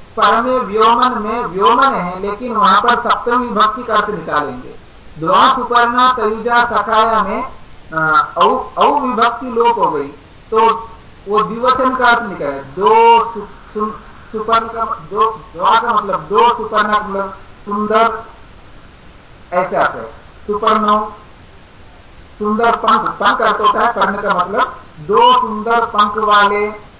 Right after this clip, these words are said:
एक साथ रहने वाले, सयुजा का मतलब है साथ साथ रहने वाले, कौन है वो? सखायो,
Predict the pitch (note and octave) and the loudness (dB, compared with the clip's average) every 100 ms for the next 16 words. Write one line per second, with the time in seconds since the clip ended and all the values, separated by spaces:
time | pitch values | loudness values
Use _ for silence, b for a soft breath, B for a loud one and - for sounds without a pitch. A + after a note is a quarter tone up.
0 | - - - - - - - G#3+ C4 - | -20 -20 -20 -20 -20 -20 -2 0 0 -4
1 | A#3 G#3 G3 G#3 G#3 G#3 G#3 G3+ G3+ G#3 | 2 2 2 -2 -4 -6 0 2 4 2
2 | G3+ G3 G3 G#3 G#3 A3 G#3+ G#3+ G3 G#3+ | -4 -6 -6 -4 0 0 0 -2 -2 -4
3 | A3+ G3 F#3+ F#3+ G#3+ G#3 G#3 G3 G#3 G3+ | -4 2 2 2 2 0 0 -2 -2 2
4 | G3+ G3 G3 G3 G#3+ A#3 A3+ A3+ B3 - | 2 2 -2 -4 0 2 2 2 2 2
5 | - G3 G#3 G#3 G#3 - | 0 2 2 4 2 0